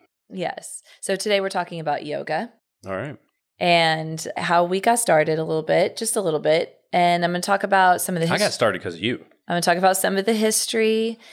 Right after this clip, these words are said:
Speaker 1: talk about some of the benefits of yoga, why someone would wanna do it, and also a little bit of how. But remember, this is not a full yoga class. This is the Cliff Notes version.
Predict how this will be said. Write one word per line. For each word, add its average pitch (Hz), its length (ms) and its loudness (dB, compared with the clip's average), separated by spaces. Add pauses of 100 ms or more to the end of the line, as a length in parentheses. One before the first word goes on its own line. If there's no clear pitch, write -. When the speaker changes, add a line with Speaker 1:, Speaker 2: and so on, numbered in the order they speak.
(200)
Speaker 1:
talk 170 200 0
about 180 720 2 (220)
some 180 220 0
of 185 80 -2
the 220 60 2
benefits 202 600 0
of 190 120 -4
yoga, 185 640 0
why 170 520 0
someone 165 400 -4
would 165 100 -8
wanna 160 220 -6
do 160 180 0
it, 156 200 2 (340)
and 185 140 4
also 240 320 4
a - 20 6
little 214 220 2
bit 196 160 2
of 170 80 2
how. - 480 -2 (360)
But 196 160 6
remember, 208 460 4
this 202 220 0
is 196 160 -4
not 180 380 4
a - 40 -4
full 180 240 0
yoga 165 320 2
class. 165 480 0
This - 260 -4
is 165 380 -4 (140)
the 170 140 -2
Cliff 226 360 0
Notes 180 320 0
version. 160 460 -4